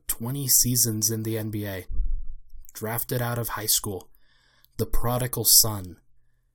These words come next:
So many people owe their careers to Kobe, from his time playing to his time after, where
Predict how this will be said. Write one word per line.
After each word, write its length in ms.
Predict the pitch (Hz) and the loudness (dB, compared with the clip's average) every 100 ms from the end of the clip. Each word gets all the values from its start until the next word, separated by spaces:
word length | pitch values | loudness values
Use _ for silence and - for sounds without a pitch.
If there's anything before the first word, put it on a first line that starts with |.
| _ - | _ -8
So 460 | - - 131 143 | -2 0 2 0
many 280 | 143 139 127 | 0 0 -2
people 540 | - 113 107 104 95 92 - - - - _ - - _ - - | -2 -6 -4 -8 -6 -4 -4 -6 -12 -18 _ -20 -20 _ -10 -2
owe 140 | 131 | 0
their 120 | 139 | 0
careers 800 | 127 - 104 113 180 160 101 101 | -2 -2 -2 -4 -4 -4 -4 -4
to 100 | - | -4
Kobe, 400 | - 117 104 98 | -6 -8 -6 -8
from 340 | 95 - 107 101 | -8 -8 -8 -4
his 180 | 110 | -2
time 280 | - 113 101 | -2 -4 -4
playing 580 | - - 127 143 147 151 - - _ _ _ - | -2 0 0 -2 -4 -8 -14 -20 _ _ _ -4
to 140 | - | -2
his 220 | 127 127 - | 2 4 4
time 280 | 135 135 | 2 0
after, 480 | 123 147 - - - - - _ _ _ _ _ | -2 -2 -4 -8 -16 -20 -20 _ _ _ _ _
where 400 | 113 110 113 117 | -8 -6 -6 -8